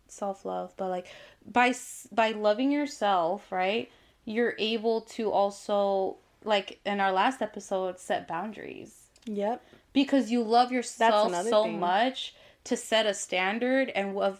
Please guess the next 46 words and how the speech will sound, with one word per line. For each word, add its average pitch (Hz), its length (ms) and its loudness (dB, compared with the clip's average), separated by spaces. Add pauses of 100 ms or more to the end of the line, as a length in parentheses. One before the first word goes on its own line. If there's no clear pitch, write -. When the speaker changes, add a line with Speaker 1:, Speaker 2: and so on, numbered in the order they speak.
Speaker 1:
of 185 160 -8
what 208 220 2
you're 190 120 -4
willing 185 280 -4
to 170 80 -6
tolerate 202 500 -2
and 202 140 -2
what 185 80 0
Speaker 2:
Yeah. 170 120 -2
Speaker 1:
you're 170 80 -6
not. 170 360 -6
Speaker 2:
And 226 120 0
keep 277 200 0
in 339 80 4
mind, 240 200 2
this 240 120 -2
is 277 120 -4
coming 254 280 0
from 240 180 -2
somebody 196 320 -2
that 196 180 2
was 190 120 -4
a 175 60 0
pushover. 202 680 -4 (320)
I 220 140 6
was 262 200 4
literally, 214 400 0
I'm, 202 440 2 (120)
<laughs> - 500 0
I 208 120 4
hate 220 240 2
to 196 80 -12
say 202 240 4
it, 180 120 0
but, 170 340 4
um, 185 520 4
I 208 100 2
was 226 100 -2
a 208 80 0
doormat, 180 520 0
basically. 180 480 0
Uh, 160 120 4
like, 165 180 2
everybody 202 460 0
fucking 180 360 -4
walked 175 400 -2